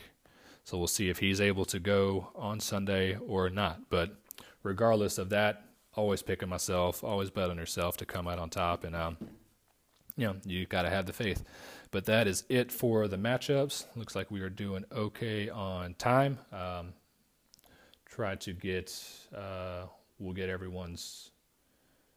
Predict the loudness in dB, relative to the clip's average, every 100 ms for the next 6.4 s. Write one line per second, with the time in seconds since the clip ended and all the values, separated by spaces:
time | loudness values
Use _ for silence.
0 | _ _ _ _ _ _ _ -6 -4 -4
1 | -4 -2 -2 -2 -4 -2 -4 -2 0 0
2 | 0 -4 -4 -4 -4 -4 -2 0 -2 -4
3 | -4 -4 -2 -2 0 4 4 4 0 -8
4 | -4 -4 -2 0 2 2 -2 -2 -6 -8
5 | -10 -4 2 4 2 -2 -8 -8 -6 -2
6 | 0 2 0 -2